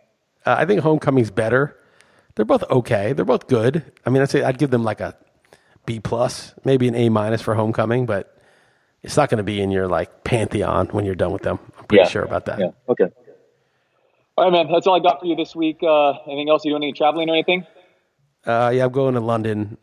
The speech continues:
Speaker 1: next, after, well, we'll do the podcast Wednesday. I'm going to London Thursday or Friday, and then Wales, and then back for, uh, I'll be back in, uh,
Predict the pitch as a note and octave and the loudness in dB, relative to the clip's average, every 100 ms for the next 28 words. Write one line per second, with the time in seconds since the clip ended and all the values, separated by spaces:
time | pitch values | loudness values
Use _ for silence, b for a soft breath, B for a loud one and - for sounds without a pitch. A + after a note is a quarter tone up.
0 | - - G#2 G#2+ - - - _ - B2 | -16 -8 -4 -4 -6 -14 -16 _ -2 -2
1 | - A#2+ A2 A2 G#2+ G#2+ A#2 G2+ A#2 G#2+ | 2 2 2 2 0 -2 -2 -2 0 -2
2 | A2+ G2+ - G#2 G2+ G#2 G#2 G#2 G2+ G2+ | -2 -6 -4 -6 -4 -4 -2 -2 -2 -2
3 | G2+ G2 F#2+ - G#2 G2+ G2+ - A2 G#2 | -2 -4 -6 -4 -4 -2 -4 -2 0 0
4 | G2 G2 G2 F#2+ G2 F#2+ F#2+ b b b | 0 -2 -4 -4 -6 -6 -10 b b b
5 | _ - G#2 G2+ G2+ G2+ - - - _ | _ 0 2 2 0 -2 -4 -12 -14 _
6 | _ _ _ _ _ G2+ F#2 F2 G2 F#2+ | _ _ _ _ _ -4 -2 0 0 0
7 | - G2 F#2 F2 F2+ F#2 F#2 G2+ F#2+ G#2 | -4 -2 0 0 0 -2 -4 -4 -2 -2
8 | G2 - G#2 G2 G2 F#2+ F#2 | -2 -4 -4 -2 -2 0 -2